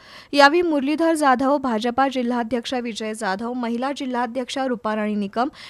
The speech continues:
हेमंत बापू पाटील, नियोजन समिती सदस्य अंकुश निपाणीकर यांच्यासह मान्यवर उपस्थित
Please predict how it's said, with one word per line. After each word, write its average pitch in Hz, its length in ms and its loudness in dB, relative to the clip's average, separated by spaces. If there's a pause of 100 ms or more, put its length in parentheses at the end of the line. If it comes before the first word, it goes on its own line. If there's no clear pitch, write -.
(140)
हेमंत 285 400 2
बापू 269 320 2
पाटील, 233 400 -2
नियोजन 254 400 -2
समिती 262 380 -4
सदस्य 214 440 -4
अंकुश 226 440 -4
निपाणीकर 262 520 -6
यांच्यासह 220 560 -4
मान्यवर 214 480 -2
उपस्थित 190 380 -10